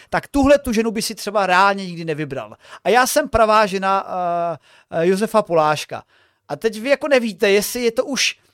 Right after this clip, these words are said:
ta čtvrtá úroveň, teda realita,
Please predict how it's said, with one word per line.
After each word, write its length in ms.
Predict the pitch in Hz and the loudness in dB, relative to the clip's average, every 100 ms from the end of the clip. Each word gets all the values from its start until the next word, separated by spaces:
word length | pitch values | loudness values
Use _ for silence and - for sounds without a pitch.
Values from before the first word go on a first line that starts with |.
| - - | -20 -8
ta 140 | - 226 | -2 -2
čtvrtá 1120 | - - 240 208 - - 170 143 147 269 320 262 | -2 -4 -2 0 0 2 2 4 2 0 -4 -12
úroveň, 720 | 214 214 208 165 143 180 254 240 | -4 0 2 2 -2 -4 -10 -8
teda 220 | 196 214 | 0 2
realita, 720 | 220 208 185 175 - 120 196 | 4 4 2 -2 -6 -8 -8